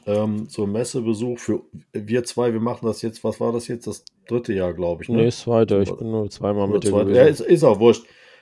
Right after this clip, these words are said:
Speaker 1: Ähm, wir werden das weiter, ähm, aufrechterhalten, ja, um einfach so ein bisschen auch an dem Puls dran zu bleiben.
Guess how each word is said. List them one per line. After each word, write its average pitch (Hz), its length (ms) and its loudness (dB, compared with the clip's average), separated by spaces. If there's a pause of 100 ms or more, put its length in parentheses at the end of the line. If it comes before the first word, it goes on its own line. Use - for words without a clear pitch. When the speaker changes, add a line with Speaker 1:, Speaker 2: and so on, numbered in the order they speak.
(180)
Speaker 1:
Ähm, 104 200 0
wir 104 140 0
werden 131 220 2
das 110 200 0
weiter, 120 540 2
ähm, 98 480 -4
aufrechterhalten, 127 960 -6
ja, 104 200 0
um 110 260 -8
einfach 107 320 -8
so 104 200 -8
ein 98 120 -6
bisschen 107 340 -8
auch 92 160 -4
an 85 140 -10
dem 117 200 -4
Puls 135 300 -2
dran 120 220 -6
zu 117 180 -10
bleiben. 117 400 -4